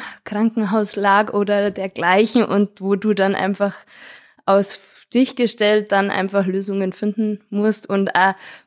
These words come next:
nie aufzugeben, sondern es geht irgendwie immer weiter und solche Sachen, also, äh, das, äh, denke ich, ist auch nach wie vor für Studierende halt so dieser, dieser Austausch, dieses,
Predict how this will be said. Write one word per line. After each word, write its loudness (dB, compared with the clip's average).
nie 4
aufzugeben, -2
sondern -8
es -14
geht -10
irgendwie -4
immer 2
weiter 0
und 2
solche 0
Sachen, 0
also, -2
äh, 2
das, -2
äh, 2
denke 0
ich, -2
ist -4
auch 0
nach 0
wie -2
vor 0
für -4
Studierende -4
halt 2
so -2
dieser, -2
dieser -4
Austausch, 0
dieses, -6